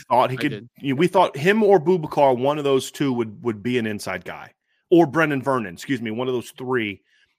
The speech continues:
Speaker 1: would grow into an inside guy. Now, the interesting thing is Boubacar and Brennan apparently took all their weight off and gave it to Armel.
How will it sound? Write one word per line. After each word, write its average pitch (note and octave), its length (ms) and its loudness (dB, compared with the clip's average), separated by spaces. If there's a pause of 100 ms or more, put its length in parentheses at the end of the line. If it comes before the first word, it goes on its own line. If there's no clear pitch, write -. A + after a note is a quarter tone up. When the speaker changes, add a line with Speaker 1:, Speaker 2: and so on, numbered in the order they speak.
(100)
Speaker 1:
would A#2 160 -6
grow B2 240 0
into A2+ 160 -8
an G#2+ 60 -6
inside G2 340 -8
guy. E2+ 180 -10
Now, A#2+ 200 0
the B2 100 0
interesting D3+ 340 -2
thing B2 140 -6
is G#2+ 100 -6
Boubacar D#3+ 720 -2 (460)
and A2+ 220 -6
Brennan D3 500 0 (640)
apparently E3 480 0
took C3+ 300 -6
all C3+ 200 0
their C#3 240 0
weight C#3+ 220 -4
off A2 260 -4
and D#3+ 160 -20 (120)
gave D3 240 0
it D3 100 -8
to - 60 -8
Armel. A#2+ 600 -2